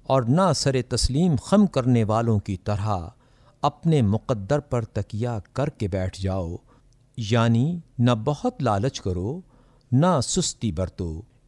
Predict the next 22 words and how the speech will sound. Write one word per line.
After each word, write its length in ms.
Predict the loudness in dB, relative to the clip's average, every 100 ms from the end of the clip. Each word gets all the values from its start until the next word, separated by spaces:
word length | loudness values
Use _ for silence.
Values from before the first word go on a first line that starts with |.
| _ -2
اس 220 | 0 0
لیے 400 | -2 -2 -2 -4
کہ 180 | -4 -6 -2
تحصیل 600 | -4 -4 -4 -4 -2 -2 -4 -2
فضل 340 | -2 -2 -6 -12 _ _ _ _ -2
حلال 380 | 0 0 0 -2
روزی 560 | -2 0 0 0 -2
سنت 540 | -4 0 2 2 0 -2
ہے، 320 | -4 -4 -8 -16 _ _ _ _ _
اور 160 | -2 0
لالچ 560 | 0 0 2 0 0
نہ 120 | 0
کرنا 560 | 0 -2 -2 0 0 -4 -10 _ -4
عفت 480 | -4 -2 -2 -2
ہے۔ 280 | -8 -8 -12 -20 _ _ _ _
نہ 120 | 2 2 0 -4
عفت 420 | -4 -2 -2 0
سے 200 | 2 4
روزی 340 | 2 2 0
کم 240 | 2 2 2
ہوتی 380 | 0 -2 -4
ہے 320 | -4 -4 -6